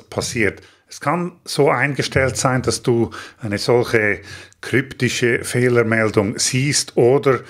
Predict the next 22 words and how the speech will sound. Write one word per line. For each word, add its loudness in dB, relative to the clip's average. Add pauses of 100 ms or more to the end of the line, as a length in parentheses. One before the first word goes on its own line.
(180)
es -14
kann -4
sein, -2
dass -2
du 2
nur 2
wirklich -2
diesen 0
Satz -4 (400)
siehst -4
und 0
erfahre 2
mehr 2
über -4 (380)
die -12
Problembehandlung 0 (360)
in -6
WordPress. 0
So, -12
da -2 (160)
in -4
diesem -4